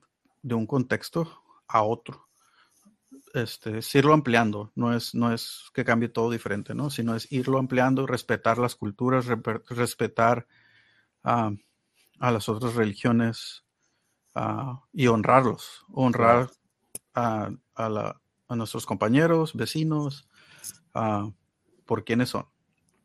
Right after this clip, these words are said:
Speaker 1: Este, pero volviendo al tema de que, de que, por ejemplo, que hoy muchos celebran a Nuestra Señora de Guadalupe. Eh,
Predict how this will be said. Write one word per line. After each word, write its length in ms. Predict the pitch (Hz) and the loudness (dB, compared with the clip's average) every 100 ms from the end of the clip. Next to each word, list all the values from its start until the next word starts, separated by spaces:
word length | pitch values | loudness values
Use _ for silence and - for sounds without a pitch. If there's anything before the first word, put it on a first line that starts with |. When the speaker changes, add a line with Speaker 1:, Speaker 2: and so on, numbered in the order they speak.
| _ _ _ _ _ _ _ - | _ _ _ _ _ _ _ -12
Speaker 1:
Este, 760 | - 117 107 - 113 107 107 - _ _ _ _ _ _ _ _ _ _ _ _ _ _ _ _ _ _ - - - | -6 -4 -6 -8 -6 -4 -6 -12 _ _ _ _ _ _ _ _ _ _ _ _ _ _ _ _ _ _ -20 -18 2
pero 180 | 156 143 | 4 6
volviendo 340 | 139 135 151 | 6 6 6
al 100 | 151 | 4
tema 400 | 147 131 127 120 - - | 4 6 4 2 -10 -10
de 160 | 120 107 | -8 -8
que, 380 | - 104 113 - _ _ _ _ _ _ | -8 -8 -10 -16 _ _ _ _ _ _
de 200 | 123 117 | -10 -10
que, 640 | - 120 113 117 113 - - _ _ _ _ _ _ | -8 -8 -6 -6 -8 -10 -14 _ _ _ _ _ _
por 120 | 135 | -6
ejemplo, 380 | 117 135 127 110 | -4 -2 0 0
que 80 | - | 4
hoy 460 | 135 135 127 131 - _ - | 6 6 4 0 -10 _ -4
muchos 380 | 117 123 - 120 | 0 0 -4 -4
celebran 460 | 110 110 110 107 110 | 0 0 0 -2 -4
a 60 | |
Nuestra 280 | 110 104 110 | -6 -6 -8
Señora 340 | 110 107 107 | -6 -2 0
de 200 | 110 107 - - | -2 -4 -8 -2
Guadalupe. 500 | 107 113 127 98 - - - - - | 0 2 -2 -4 -12 -16 -20 -20 -8
Eh, 320 | 113 110 107 | -2 -2 -2